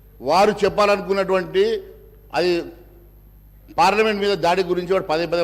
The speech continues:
మాట్లాడుతూ ఉన్నారు, దాని మీద చర్చకు పెట్టండి, మేము దానికి సిద్ధంగా ఉన్నాం. అంతేకాకుండా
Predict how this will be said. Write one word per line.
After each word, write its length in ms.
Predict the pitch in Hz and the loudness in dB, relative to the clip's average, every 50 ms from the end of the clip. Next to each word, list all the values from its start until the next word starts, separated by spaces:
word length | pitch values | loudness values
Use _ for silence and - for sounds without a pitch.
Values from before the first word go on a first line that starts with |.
| 156 147 | 0 -2
మాట్లాడుతూ 320 | 147 139 151 147 139 143 143 139 135 | -2 -2 -2 -4 -4 -4 -6 -6 -4
ఉన్నారు, 240 | 135 131 139 180 190 - - - 127 | -6 -6 -6 -8 -10 -10 -14 -8 -4
దాని 140 | 135 143 147 151 | -4 -2 -2 -2
మీద 80 | 147 - - | -4 -4 -4
చర్చకు 260 | 147 139 139 165 156 151 | -6 -6 -4 -4 -4 -4
పెట్టండి, 360 | 139 - 143 139 135 151 190 - - - - - - - | -4 -4 -6 -8 -4 -4 -4 -6 -6 -12 -20 -20 -18 -10
మేము 140 | - 151 151 139 | -6 -6 -4 -4
దానికి 180 | 147 143 - - | -6 -8 -8 -12
సిద్ధంగా 280 | 131 123 135 143 139 135 123 120 | -10 -8 -8 -8 -6 -8 -8 -8
ఉన్నాం. 180 | 120 113 92 - - - - - - - - - - - | -10 -12 -14 -16 -20 -20 -20 -20 -20 -20 -20 -20 -10 -8
అంతేకాకుండా 720 | 139 175 175 220 214 202 196 190 165 180 175 170 170 | -6 0 2 4 4 4 2 0 0 -4 -2 0 0